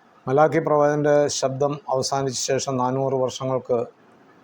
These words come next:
ഇസ്രായേൽ ജനതയോട് ഒരു രീതിയിലും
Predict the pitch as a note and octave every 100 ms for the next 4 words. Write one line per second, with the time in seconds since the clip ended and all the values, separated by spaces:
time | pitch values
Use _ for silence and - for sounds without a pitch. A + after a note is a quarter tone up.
0 | _ _ _ _ _ _ _ _ _ -
1 | B2+ C#3+ D3+ D3 D3 D3+ D3+ D3 C#3+ -
2 | - _ _ - C#3 C#3 C#3 C#3 C3+